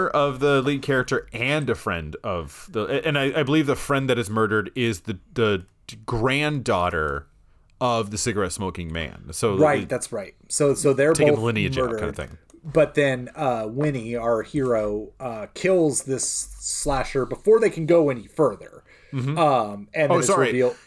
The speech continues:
Speaker 2: He attempts to murder Winnie's brother, and Winnie
Speaker 1: That's what I
Speaker 2: puts a
Speaker 1: thought.
Speaker 2: stop to it. Yeah.
Speaker 1: Yes. Well, because that's important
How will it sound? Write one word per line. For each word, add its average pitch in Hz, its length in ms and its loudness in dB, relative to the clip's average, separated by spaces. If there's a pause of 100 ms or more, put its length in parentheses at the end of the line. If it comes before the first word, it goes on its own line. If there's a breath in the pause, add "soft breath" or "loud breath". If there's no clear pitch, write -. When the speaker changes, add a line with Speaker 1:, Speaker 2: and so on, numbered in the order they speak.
Speaker 2:
He 170 400 -2
attempts - 560 -4
to 151 120 0
murder 107 600 2
Winnie's 117 440 0
brother, 101 400 0
and 104 400 -4
Winnie 123 180 2
Speaker 1:
That's - 100 2
what 175 80 6
I - 20 8
Speaker 2:
puts - 100 0
a - 40 2
Speaker 1:
thought. 107 80 0
Speaker 2:
stop - 280 -4
to - 120 -12
it. - 200 -20
Yeah. 123 140 0 (260 soft breath)
Speaker 1:
Yes. - 440 0
Well, 185 200 4
because 165 280 2
that's 170 200 4
important 143 640 0